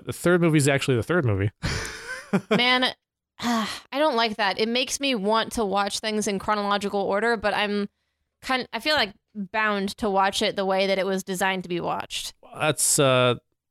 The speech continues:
Speaker 1: I, I actually, I did watch it in chronological order, but I think it would have been better in hindsight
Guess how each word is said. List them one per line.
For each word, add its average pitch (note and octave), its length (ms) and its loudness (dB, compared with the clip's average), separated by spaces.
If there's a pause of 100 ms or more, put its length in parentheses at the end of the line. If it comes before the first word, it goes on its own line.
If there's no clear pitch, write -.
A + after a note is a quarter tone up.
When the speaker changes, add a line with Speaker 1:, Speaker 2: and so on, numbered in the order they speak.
(500)
Speaker 1:
I, F#3+ 100 4
I F#3 340 4
actually, E3+ 260 4
I D3+ 140 2
did F3 220 6
watch D3+ 280 4
it C#3+ 40 4
in C3 80 4
chronological A#2 560 2
order, A2 220 4
but A2+ 160 2
I A#2 40 4
think D#3 220 2
it D#3 60 4
would A#2+ 180 4
have A#2 60 2
been A2+ 100 0
better A2 280 4
in G#2+ 100 0
hindsight G#2+ 540 -2